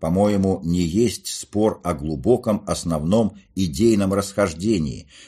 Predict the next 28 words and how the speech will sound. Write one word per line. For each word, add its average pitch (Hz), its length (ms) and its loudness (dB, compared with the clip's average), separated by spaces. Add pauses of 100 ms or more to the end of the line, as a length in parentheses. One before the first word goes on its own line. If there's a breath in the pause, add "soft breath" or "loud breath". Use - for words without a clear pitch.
по 82 100 -2
тем 98 320 2
или 85 160 2
иным 87 260 0
вопросам 92 680 -2
политики 90 640 -2
управления 87 720 0
революционной 87 680 -2
страной. 92 520 -2 (1000 soft breath)
Глубокой 131 540 4
сущностью 87 680 0
этого 80 240 -2
спора 113 400 2
между 71 320 -6
ними, 65 460 -6
отмечал 76 560 -4
я 69 100 -6
тогда, 71 540 -2 (420 soft breath)
является 131 720 2
то 127 320 2
обстоятельство, 107 960 -2 (280 soft breath)
что - 240 0
большевики 107 880 -2 (140)
по 101 80 -2
всему 127 340 -2
фронту 104 480 -2
советской 90 560 -4
власти - 600 -6